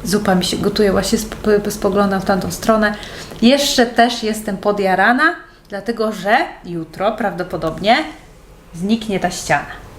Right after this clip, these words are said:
Zaczynam remont, remont. Delikatnie tutaj będę działać powoli. Mm. I zobaczymy, co z tego wyjdzie. Także tyle u mnie.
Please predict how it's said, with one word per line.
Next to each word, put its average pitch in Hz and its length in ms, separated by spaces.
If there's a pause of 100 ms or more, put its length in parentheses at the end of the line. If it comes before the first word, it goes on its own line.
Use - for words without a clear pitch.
Zaczynam 208 460
remont, 190 480 (160)
remont. - 420 (840)
Delikatnie 214 800
tutaj 190 400
będę 185 340
działać 214 440
powoli. 208 520 (1200)
Mm. 180 640 (1400)
I 202 60
zobaczymy, 202 460
co 180 120
z - 40
tego 170 240
wyjdzie. 165 360 (800)
Także 185 280
tyle 196 300
u 214 100
mnie. 196 320